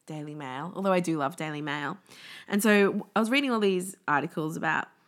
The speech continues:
the anniversary of MMMBop, and I'm like, "I wonder what Hanson are up to now." And that's how I started Googling them. And then I was like,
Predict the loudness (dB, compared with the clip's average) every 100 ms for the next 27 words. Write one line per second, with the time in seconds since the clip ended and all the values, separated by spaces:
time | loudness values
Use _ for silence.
0 | _ _ -18 -6 -2 0 0 -2 -4 -4
1 | -4 -6 -4 -4 -4 -6 -8 -8 -6 -4
2 | -6 -6 -6 -4 -2 -2 -4 -6 -6 -6
3 | -6 -8 -6 -10 -12 -8 -4 -2 -4 -4
4 | -6 -8 -16 -16 -6 -2 0 -2 -2 -4
5 | -4 -4 -4 -4 -8 -6 -4 -4 -6 -6
6 | -6 -8 -10 -10 -8 -6 -6 -10 -12 -14
7 | -16